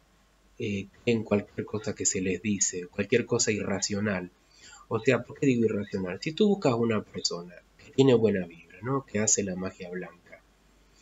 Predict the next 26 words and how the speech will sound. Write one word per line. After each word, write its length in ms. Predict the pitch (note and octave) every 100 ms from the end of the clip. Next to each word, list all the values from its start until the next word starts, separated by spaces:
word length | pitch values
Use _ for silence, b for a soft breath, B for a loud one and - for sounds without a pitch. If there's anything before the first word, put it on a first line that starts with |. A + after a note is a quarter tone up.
| B B B -
esa 260 | F#3 F3
persona 680 | - - - D#3 D#3 C#3+ - B2
no 180 | C3+
te 120 | C#3 B2+
puede 320 | - C#3 A2
proponer, 720 | - - G2 G2 A2 A#2+ A#2 -
"El 180 | - G#2
trabajo 380 | A2+ C3+ C#3
explotó, 580 | A#2+ - G#2+ G#2 F#2 F2 _
entonces 340 | A2 A2 -
ahora 140 | B2+ C#3
usted 260 | B2 -
tiene 280 | A#2+ B2+ B2
que 100 | A#2
pagar 440 | G#2+ A2 B2+ C3+ - b b _ -
cincuenta 540 | A2+ A#2 - D3+ D3 B2
dólares 420 | C3 C3+ B2 A2+ -
para, 400 | G2+ F#2+ F#2+ - _ _
para, 220 | G2 F#2+
por 240 | - G2+
cada 240 | A2 C3 B2
misa 400 | A#2+ B2+ - A2
negra 360 | A#2+ B2+ A#2+
que 140 | G#2+ G2+
se 160 | -
haga, 400 | C3 D#3+ E3 F3+